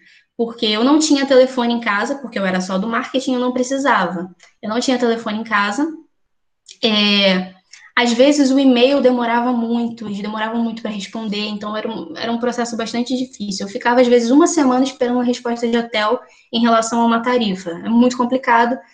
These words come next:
em uma agência que vende tanto como o Clube Mams. Então, a, é,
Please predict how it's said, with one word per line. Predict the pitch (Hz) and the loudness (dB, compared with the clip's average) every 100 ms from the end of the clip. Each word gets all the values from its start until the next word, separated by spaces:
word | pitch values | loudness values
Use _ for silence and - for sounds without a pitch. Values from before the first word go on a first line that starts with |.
| _ _ _ - | _ _ _ -4
em | 247 254 | 2 6
uma | 254 254 254 | 6 6 4
agência | 247 240 247 254 | 2 2 0 0
que | 254 | -2
vende | 226 247 269 277 | 0 2 2 0
tanto | - 226 190 185 180 185 | 0 0 0 -4 -8 -10
como | - 220 226 | -6 -4 -4
o | |
Clube | - 226 254 | -4 0 2
Mams. | 240 175 160 - - _ _ _ _ _ _ _ - | 2 2 -4 -8 -20 _ _ _ _ _ _ _ -4
Então, | 233 233 226 220 233 247 - | 0 2 2 2 2 0 -2
a, | - 233 233 - - | -2 0 -2 -6 -8
é, | 220 214 208 196 196 | -6 -4 -4 -6 -8